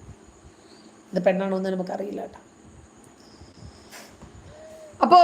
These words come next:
ഇവർക്ക് ഖുർആനിൽ ഇതുണ്ടോ, ഹദീസിൽ ഇതുണ്ടോ?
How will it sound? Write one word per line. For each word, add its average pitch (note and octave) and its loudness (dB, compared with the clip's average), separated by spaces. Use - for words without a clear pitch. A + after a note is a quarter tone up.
ഇവർക്ക് F4+ 4
ഖുർആനിൽ A#3+ -6
ഇതുണ്ടോ, G3 -6
ഹദീസിൽ A3+ -4
ഇതുണ്ടോ? F#3+ -4